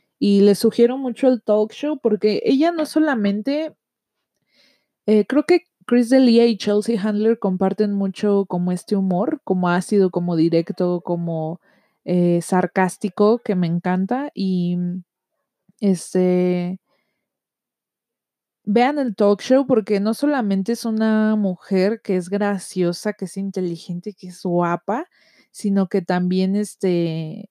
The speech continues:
se preocupa por la política. O sea, tienen muchos temas políticos, culturales, este, en fin, o sea,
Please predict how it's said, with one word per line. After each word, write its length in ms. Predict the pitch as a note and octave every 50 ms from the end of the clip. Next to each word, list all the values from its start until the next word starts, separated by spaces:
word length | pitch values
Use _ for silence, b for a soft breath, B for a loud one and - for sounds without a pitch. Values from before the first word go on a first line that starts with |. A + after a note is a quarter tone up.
| _ _ _
se 220 | - - - F#3
preocupa 840 | E3 F#3+ F3+ F#3 E3+ - - F#3+ F#3+ F3+ - - F#3+ F#3 F#3 F#3 F3+ _
por 580 | - F3+ F3 F3 E3+ E3+ E3+ E3 E3 E3 D#3+
la 140 | E3 E3+ E3 -
política. 600 | - E3+ E3+ E3 E3+ F3+ F#3+ F3+ - G3 - F#3+
O 20 |
sea, 160 | F#3+ - A3 G#3
tienen 280 | - A#3 A#3+ B3 B3
muchos 340 | A#3+ A#3 A3 - A#3+ A#3 -
temas 300 | - G3+ G3 G3+ G#3+ -
políticos, 760 | - - E3+ E3 D#3+ F3 F3+ F3 - F#3+ - - F#3+ F3+ -
culturales, 920 | - - F3 E3+ D#3+ - E3+ E3 E3+ E3+ F3+ F3+ F3+ F3+ F3+ F#3 F#3 F3+ -
este, 500 | C#3+ E3+ - - - - - - G3 b b b b b b b b b _
en 160 | - G3+ G3
fin, 260 | F#3+ - G#3 G3+ F#3+ F3+
o 80 | E3+
sea, 420 | E3+ - F#3+ E3+ F3 F3 F3 F3+